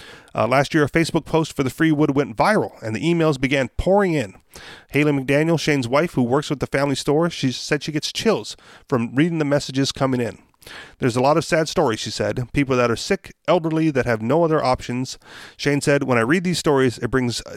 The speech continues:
tears. It brings me to tears." But this valiant effort is now under threat, thanks to the local bureaucracy.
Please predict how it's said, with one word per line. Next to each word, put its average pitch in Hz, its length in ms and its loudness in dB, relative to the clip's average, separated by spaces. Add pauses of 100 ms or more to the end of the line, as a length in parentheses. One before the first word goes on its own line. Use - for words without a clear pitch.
(120)
tears. 113 600 -2
It 131 180 2
brings 160 220 2
me 135 80 0
to 123 100 0
tears." - 460 -8 (720)
But 127 120 0
this 131 160 2
valiant 156 460 0
effort 151 260 0
is 123 120 -2
now 156 220 4
under 185 180 0
threat, - 540 -4 (360)
thanks 151 220 0
to 147 80 -2
the 120 140 2
local 165 360 0
bureaucracy. 175 720 -4